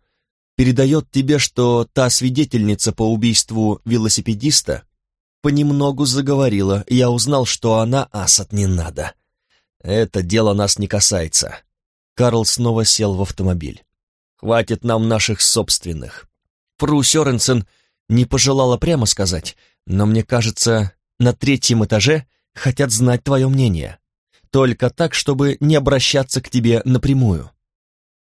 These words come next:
Выведай у нее, что ей об этом известно. А сам сходи в понедельник утром к Харди и все ему расскажи. Я уверен, он заинтересуется этим больше, чем я.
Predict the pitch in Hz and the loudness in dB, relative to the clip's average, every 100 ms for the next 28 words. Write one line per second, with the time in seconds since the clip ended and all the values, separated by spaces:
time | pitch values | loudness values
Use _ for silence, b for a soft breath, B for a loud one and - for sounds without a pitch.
0 | _ _ - 104 98 131 120 107 98 98 | _ _ -6 -2 2 2 2 2 2 2
1 | 95 90 - - - 117 113 110 104 101 | 0 0 -2 -4 -2 0 2 0 0 -2
2 | 101 104 98 101 92 71 - _ _ _ | 0 2 2 0 0 -4 -16 _ _ _
3 | _ - 80 - 113 87 _ _ _ _ | _ -4 0 2 2 -2 _ _ _ _
4 | - - 101 117 - 113 107 104 117 110 | -6 -2 0 0 -2 0 0 2 0 0
5 | 107 113 104 104 95 - - 123 85 69 | -2 -4 -2 -2 -2 -4 -2 0 -2 -6
6 | - _ - 107 - - 113 107 101 98 | -12 _ 0 2 2 2 2 2 2 0
7 | - 98 85 64 _ _ _ _ _ _ | -2 -2 -2 -6 _ _ _ _ _ _
8 | - 92 131 143 139 147 131 107 104 101 | -4 2 2 2 2 2 2 0 0 0
9 | 95 107 - 110 107 117 107 - 110 104 | 0 -2 0 -2 0 0 0 0 -2 0
10 | 113 110 127 101 - 87 92 90 80 67 | -2 0 0 0 -2 -4 -4 -4 -4 -10